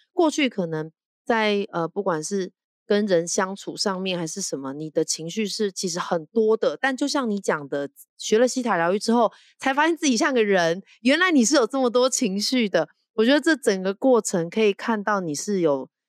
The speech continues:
很多的突破，然后很多的阶段性，感觉好像在走楼梯一样，呃，越来越往你自己最高最好版本的你走，这是我刚刚很感动。然后听到你讲说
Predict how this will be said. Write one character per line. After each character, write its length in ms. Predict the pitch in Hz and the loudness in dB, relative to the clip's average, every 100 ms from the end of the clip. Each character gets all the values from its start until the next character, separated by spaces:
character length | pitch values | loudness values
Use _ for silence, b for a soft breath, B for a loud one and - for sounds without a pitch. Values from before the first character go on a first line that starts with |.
| _ _ | _ _
很 200 | - 160 | -6 -4
多 200 | 151 180 | 0 2
的 60 | 170 | 0
突 220 | - 139 | -2 -8
破， 280 | - 160 - _ _ - | -2 -4 -4 _ _ -8
然 180 | 165 165 | -6 0
后 340 | 190 175 165 | 2 2 0
很 280 | - 156 139 | -2 -6 -2
多 180 | 165 165 | 0 0
的 100 | 147 | 0
阶 280 | - 196 | 0 0
段 220 | 190 196 165 | 2 -2 0
性， 220 | - 170 | -6 -6
感 160 | 151 | -8
觉 80 | 147 | -8
好 140 | 151 151 | -8 -8
像 100 | 170 | -2
在 160 | 202 | -2
走 200 | 190 135 | -2 -4
楼 180 | 135 143 | -4 -8
梯 300 | - 180 170 | -10 -10 -6
一 20 | |
样， 240 | 160 165 151 _ _ _ | -4 -6 -8 _ _ _
呃， 160 | 165 160 | -4 0
越 200 | 226 202 | 0 2
来 160 | 175 | 2
越 120 | 190 | 0
往 380 | 190 147 135 127 _ _ - | 0 -2 -4 -12 _ _ -10
你 160 | 165 | -10
自 180 | - 214 | -6 -8
己 120 | - | -8
最 160 | - 196 | -4 -2
高 200 | 180 170 | 0 -2
最 140 | 190 | -2
好 140 | 165 139 | -4 -6
版 240 | 139 156 | -6 -6
本 140 | 151 | -8
的 120 | 139 135 | -6 -8
你 180 | 135 | -8
走， 300 | 143 - 85 - | -8 -10 -10 -6
这 160 | 190 | -6
是 140 | 175 190 | -4 -2
我 140 | 160 | -2
刚 180 | 165 165 | -2 -6
刚 120 | 175 _ _ _ | -8 _ _ _
很 220 | - 170 | -4 -2
感 240 | 185 160 143 | -2 -4 -4
动。 280 | 190 170 156 | -4 -4 -6
然 100 | 156 | -6
后 160 | 180 | -6
听 180 | 175 190 | -6 -4
到 140 | 202 185 | -4 -4
你 120 | 165 | -8
讲 220 | 156 143 | -12 -12
说 320 | - 185 190 | -4 -2 -2